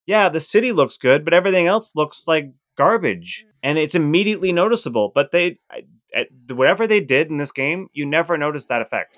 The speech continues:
Speaker 1: It seems like everything that you see looks awesome, and it looks like you're always in a vast, giant city.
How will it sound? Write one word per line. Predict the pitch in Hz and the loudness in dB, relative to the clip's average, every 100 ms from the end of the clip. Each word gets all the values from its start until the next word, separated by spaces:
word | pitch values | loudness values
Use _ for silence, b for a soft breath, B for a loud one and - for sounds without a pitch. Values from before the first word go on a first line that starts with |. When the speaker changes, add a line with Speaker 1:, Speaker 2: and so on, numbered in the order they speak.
| - | -14
Speaker 1:
It | 110 | -14
seems | - 139 139 127 | -10 -6 -6 -2
like | 135 127 | -4 -2
everything | 117 120 135 123 139 135 | -4 -2 -4 -4 -6 -8
that | 131 | -10
you | 120 117 | -10 -12
see | - 117 139 160 _ | -8 -8 -8 -12 _
looks | 127 - - | -6 -6 -2
awesome, | 120 135 - 110 | 0 0 -4 -6
and | 107 120 | -4 -6
it | 120 | -4
looks | 135 - - - | -6 -8 -20 -8
like | 131 143 | -6 -2
you're | 139 | -2
always | - 131 131 131 117 | 2 2 4 0 0
in | 127 | -4
a | |
vast, | 98 104 107 117 - 110 - | -4 -2 0 -2 -8 -16 -4
giant | 110 113 113 - | -2 -2 -4 -8
city. | - 104 82 | -12 -12 -12